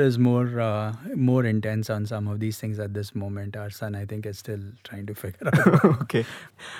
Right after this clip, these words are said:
Speaker 2: But now, you know, let's go back to when it all started, uh, because I read somewhere that, you know, back in nineteen nineties, checking emails via modem was costlier than traveling to Mumbai.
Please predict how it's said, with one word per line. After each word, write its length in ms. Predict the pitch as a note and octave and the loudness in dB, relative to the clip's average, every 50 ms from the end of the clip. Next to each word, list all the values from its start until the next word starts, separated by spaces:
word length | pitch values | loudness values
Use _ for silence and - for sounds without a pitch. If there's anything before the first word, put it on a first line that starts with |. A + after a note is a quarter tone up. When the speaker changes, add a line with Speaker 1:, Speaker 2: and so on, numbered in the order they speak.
| - - | -2 2
Speaker 2:
But 180 | D#3 E3+ E3+ | 2 4 6
now, 260 | - F3 F#3 G#3 G#3 G3+ | 6 6 6 6 2 2
you 100 | - D#3 D#3+ | 2 4 4
know, 200 | F3+ F#3+ D#3+ - - | 6 4 2 0 0
let's 280 | C#3 C3+ C3+ D3 C3+ B2+ | 0 2 2 4 2 2
go 180 | A#2+ D#3 C#3+ B2+ | 4 4 6 6
back 260 | C3 B2+ B2 - - | 6 4 4 2 0
to 280 | - C#3 C3 B2 G#2+ - - | 2 4 4 4 2 0 -2
when 200 | A2+ A2 G#2+ A2 | 0 0 2 2
it 100 | A2+ G#2+ | 2 4
all 140 | A2 A2 A2 | 2 2 2
started, 500 | - - - G2 G2+ G2+ - G#2+ G2+ G#2+ C3 - - | 0 0 0 0 0 2 0 -2 -2 -2 -4 -6 -2
uh, 320 | G#2+ G2+ G2+ G2 G2 G2 | -2 0 0 0 0 0
because 380 | G2 G2+ G2+ - A#2+ A#2 A2+ - - | 0 0 0 0 0 -2 -2 -4 -4
I 120 | - A#2 A#2 | 0 0 2
read 180 | A#2+ B2 C3 - | 2 2 2 2
somewhere 360 | - C3 A#2+ A#2+ B2 A#2+ A#2 | 2 4 4 6 4 4 4
that, 260 | - A2 A2 A2 G#2 - | 4 4 2 2 2 0
you 120 | - A2 A2 | -2 0 2
know, 100 | B2 B2 | 2 4
back 280 | A2 G#2+ G#2 G2+ - | 4 2 2 2 0
in 100 | B2 B2 | 2 2
nineteen 380 | A#2 G#2+ G#2 G2+ F#2+ A#2 A#2 A2 | 4 4 2 2 2 4 4 4
nineties, 540 | G#2 G#2 G2+ A2 G#2+ - A2+ G#2+ G#2+ - - - - | 4 4 4 2 4 2 2 2 0 -2 -6 -14 -4
checking 360 | - A#2+ G#2+ - C3+ C3 C#3 | -2 -2 0 2 2 2 2
emails 540 | - B2+ A#2+ A2+ A#2 A#2+ B2 C3 B2+ - - C3+ B2 | 2 4 6 6 6 6 4 2 2 0 2 4 6
via 540 | A#2 A#2 A#2 A#2+ A#2+ B2 A#2+ A#2 A2+ A2 F#2 | 6 8 8 8 6 6 6 6 4 4 4
modem 380 | G#2 A2 G#2 G#2 G#2 A2+ A#2 | 4 4 4 4 4 4 4
was 160 | A#2+ A#2+ A#2 - | 4 2 0 0
costlier 460 | - A2 G2 - - - A#2 A2+ A2 | -2 -2 -2 -2 0 0 2 2 2
than 220 | G#2 A#2 A2+ A2 | 2 2 0 2
traveling 460 | - - G#2 G2 F#2 G#2+ G#2+ A2 A2 | 2 2 0 0 2 0 0 0 0
to 80 | - A#2 | 0 0
Mumbai. 460 | G#2+ G2+ G2 G2 G2 G2+ G2+ F#2+ F2+ | 0 2 2 2 2 2 2 0 0